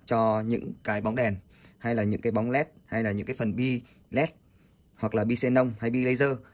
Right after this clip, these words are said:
lên những cái chiếc xe máy thì lý do tại sao chúng ta cần phải lên sạc. Và bây giờ là em sẽ đi vào tiến hành chia sẻ cho các bác những cái vấn đề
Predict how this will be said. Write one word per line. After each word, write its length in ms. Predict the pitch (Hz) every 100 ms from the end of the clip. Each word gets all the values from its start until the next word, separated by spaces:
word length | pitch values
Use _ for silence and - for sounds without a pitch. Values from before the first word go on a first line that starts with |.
| _
lên 220 | 104 131
những 80 | 131
cái 60 | 123
chiếc 140 | 160
xe 120 | -
máy 260 | 131 110 127 - -
thì 100 | 104
lý 140 | 113
do 200 | 135 127
tại 100 | 113
sao 160 | - 123
chúng 120 | 113
ta 80 | 123
cần 160 | 110
phải 100 | 101
lên 100 | 110
sạc. 220 | 120 104 92 - - -
Và 100 | 101
bây 100 | 113
giờ 140 | 120
là 80 | 104
em 140 | -
sẽ 100 | 117
đi 160 | 117 120
vào 300 | 110 98 95 92
tiến 100 | 104
hành 200 | 117 101
chia 140 | 127
sẻ 180 | - 104 - - - -
cho 100 | 113
các 100 | 117
bác 180 | 135 - _ _ _ -
những 100 | 107
cái 80 |
vấn 140 | 110 120
đề 240 | 135 104